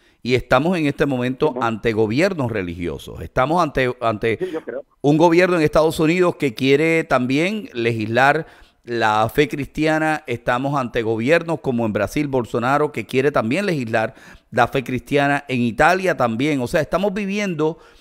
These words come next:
Speaker 1: gobiernos religiosos. Eh, para cualquier, para cualquier cristiano, eso es una buena noticia, el que los gobiernos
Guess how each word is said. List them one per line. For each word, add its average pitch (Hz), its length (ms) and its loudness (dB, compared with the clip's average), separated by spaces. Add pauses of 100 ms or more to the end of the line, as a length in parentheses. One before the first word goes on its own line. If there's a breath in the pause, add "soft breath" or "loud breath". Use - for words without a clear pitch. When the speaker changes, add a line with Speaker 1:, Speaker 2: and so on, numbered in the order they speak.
(240 soft breath)
Speaker 1:
gobiernos 175 880 2
religiosos. 151 1040 0
Eh, 135 520 2
para 143 220 2
cualquier, 180 600 0
para 131 220 2
cualquier 170 420 0
cristiano, 160 840 2 (840 soft breath)
eso 180 520 4
es 185 160 0
una 185 200 -2
buena 196 320 2
noticia, 143 720 -2
el 120 100 -2
que 139 120 -2
los 131 120 0
gobiernos 147 800 2